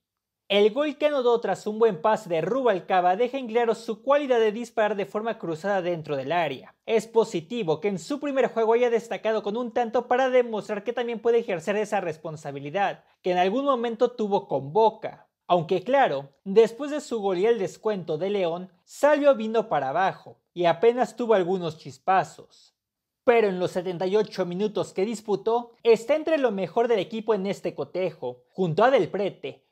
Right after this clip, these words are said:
Meritao y Rubalcaba. En el tema del partido, la defensa vuelve a generar grandes dudas, y los cambios esta vez no respondieron. Flojo duelo de Diogo, otra vez no me gustó Carlos Gutiérrez, y lo de Marco García hoy tampoco pudo marcar diferencia.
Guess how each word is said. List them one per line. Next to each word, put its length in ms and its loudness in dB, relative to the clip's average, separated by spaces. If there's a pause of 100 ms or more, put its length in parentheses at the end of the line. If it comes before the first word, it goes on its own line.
Meritao 800 0
y 100 -2
Rubalcaba. 960 -2 (400)
En 220 2
el 160 0
tema 300 2
del 160 2
partido, 420 0
la 140 0
defensa 480 -2
vuelve 260 0
a 80 0
generar 460 0
grandes 500 -2
dudas, 580 -4
y 140 -4
los 260 4
cambios 540 0
esta 400 0
vez 240 -2
no 300 0
respondieron. 920 -4 (200)
Flojo 540 4
duelo 260 2
de 140 -6
Diogo, 580 -4
otra 380 4
vez 220 2
no 160 -4
me 120 0
gustó 480 -4
Carlos 400 2
Gutiérrez, 800 -4
y 120 -6
lo 140 4
de 120 2
Marco 340 0
García 640 -4
hoy 180 -2
tampoco 640 0
pudo 300 0
marcar 400 -2
diferencia. 880 -8